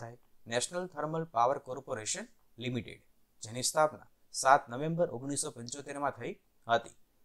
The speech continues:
તેનું હેડક્વાર્ટર આવેલું છે ન્યૂ દિલ્હીમાં અને તેના ચેરમેન અને એમ ડી છે ગુરદીપ સિંઘ. ત્યારબાદનો નવમો પ્રશ્ન, તાજેતરમાં ભારતીય સેના કયા રાજ્યમાં ગરીબ વિદ્યાર્થીઓ માટે કોચિંગ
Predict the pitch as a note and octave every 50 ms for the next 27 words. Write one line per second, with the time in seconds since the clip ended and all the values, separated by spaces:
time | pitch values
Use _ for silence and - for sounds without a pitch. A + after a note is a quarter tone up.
0 | _ _ - G#2+ A2+ A2+ G2+ A2 A#2+ C#3 E3 E3 E3 E3+ F3 - C3 B2+ B2 A#2
1 | A2 G#2 G#2 G2+ - D#3+ F3 A#3 - _ _ _ - A#2+ C3+ D3 C3 A2 G2+ F#2+
2 | F#2 - - - - _ _ _ _ _ _ _ _ - G#2+ A2 G#2+ - A2+ A2
3 | A2 G#2 G2+ - B2 C3 C#3+ D3+ D#3+ E3 D#3+ D#3 D3 C#3 B2+ - G#2+ B2+ C3+ D3
4 | D3+ D3+ - - A#2 A2+ A#2 _ _ _ - - A2 A2+ C3 B2+ A#2 G#2+ C3 F#3+
5 | - - _ _ _ _ - - - B2+ G#2 F2 F2 - _ _ _ _ _ -
6 | _ _ _ _ _ _ _ _ _ _ _ _ _ _ - _ _ _ _ _
7 | _ _ _ _ _ _ _ _ - A#2 A#2 A#2 A2 G2 F#2+ F2+ E2+ E2+ F2 F2+
8 | F#2+ G2+ A2 A2+ A2+ G#2 G2+ - - F3+ G#3 B3 - _ _ _ _ _ _ _
9 | - G#2+ G#2+ A2 A#2+ E3+ F#3 G3 G3+ G3 G3+ G#3 G3 - A#2+ C3 C#3+ E3 E3 E3
10 | F3+ F3+ E3+ E3+ - F3 D3 A#2 A#2 A#2 - _ _ _ - C#3+ D3 E3+ E3+ D#3+
11 | C#3 A#2+ A#2 D#3 D3 A#2 G#2 G#2+ - _ - - A2+ A#2+ F#3+ F#3+ - C3 B2+ A#2+
12 | A2+ D3+ D3 D3 C#3+ - C3 C3 C#3 C#3+ D#3 E3 D#3+ A2+ A2+ A#2 - - _ -
13 | - - B2+ C3 C3 - F3 F3